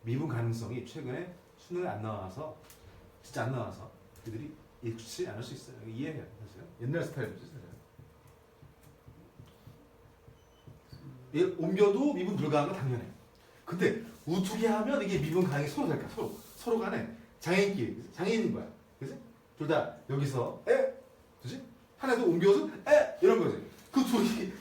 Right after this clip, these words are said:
장애인이 서로 곱해지면서, 곱해지면서, 곱해지면서 영 되려면요, 오케이? 그럼 어떻게? 그러면은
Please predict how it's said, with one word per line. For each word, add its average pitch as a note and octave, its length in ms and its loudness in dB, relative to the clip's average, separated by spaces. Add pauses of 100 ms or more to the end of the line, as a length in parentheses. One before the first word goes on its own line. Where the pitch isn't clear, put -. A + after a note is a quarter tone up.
장애인이 - 800 4 (440)
서로 - 500 8 (640)
곱해지면서, A#3+ 920 6 (240)
곱해지면서, A#3+ 960 2 (400)
곱해지면서 A3+ 920 4 (640)
영 - 200 8
되려면요, E3+ 500 2
오케이? F#3+ 180 -10 (400)
그럼 - 160 0
어떻게? C#3 200 -2
그러면은 D#3 540 0